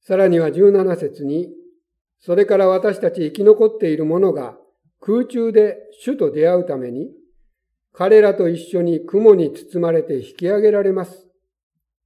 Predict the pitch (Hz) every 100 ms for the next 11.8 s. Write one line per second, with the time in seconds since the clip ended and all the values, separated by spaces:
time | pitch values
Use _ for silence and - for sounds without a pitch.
0 | _ - 185 208 220 170 143 131 165 170
1 | 170 156 160 160 147 151 156 135 139 120
2 | 127 143 147 123 104 110 151 240 _ _
3 | _ _ _ _ _ _ _ _ _ _
4 | _ _ _ 156 214 247 233 226 226 190
5 | 139 147 165 180 139 151 - _ _ _
6 | _ _ _ _ - 160 208 - 226 208
7 | 151 - 160 190 202 196 196 202 165 131
8 | 113 131 156 156 165 143 147 170 135 151
9 | 151 165 165 151 131 - _ 170 139 135
10 | 131 131 _ _ _ _ 156 165 196 -
11 | 135 156 - 175 156 - 147